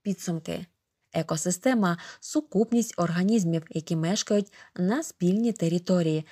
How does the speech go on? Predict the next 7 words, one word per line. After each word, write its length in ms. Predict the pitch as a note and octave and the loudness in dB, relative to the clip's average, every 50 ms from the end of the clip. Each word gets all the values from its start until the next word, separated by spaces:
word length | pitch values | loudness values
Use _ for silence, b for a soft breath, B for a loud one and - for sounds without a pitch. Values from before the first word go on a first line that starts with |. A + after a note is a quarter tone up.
| B B B B B | B B B B B
взаємодіють 880 | E3 D#3+ F#3 G#3 G3 F3+ E3 D#3+ E3 D#3+ D3 C#3+ D#3 G3 A3 G3+ - | -4 0 2 2 2 2 2 0 -2 -2 -2 0 2 2 2 0 0
між 200 | E3 D#3 D3+ - | -2 -4 -4 -4
собою 500 | - E3+ D3+ D3+ D#3+ G3+ A3+ A#3 A#3 A#3 A#3 B B B B B B _ | -2 -4 -2 0 2 4 4 4 4 4 0 B B B B B B _
та 140 | - F#3 F#3+ | 0 0 0
з 100 | F#3 - | 0 0
умовами 600 | - E3+ D#3+ D#3 D#3 D#3 D#3 F3+ G#3 G#3 G3 F3 | -2 0 0 0 0 0 0 0 2 2 2 0
середовища. 800 | E3 - F3 E3+ F3+ F3 E3+ F#3 F3 D#3+ E3 D#3 - F3 E3 | 0 0 0 2 2 2 4 4 4 2 2 -2 -2 -4 -4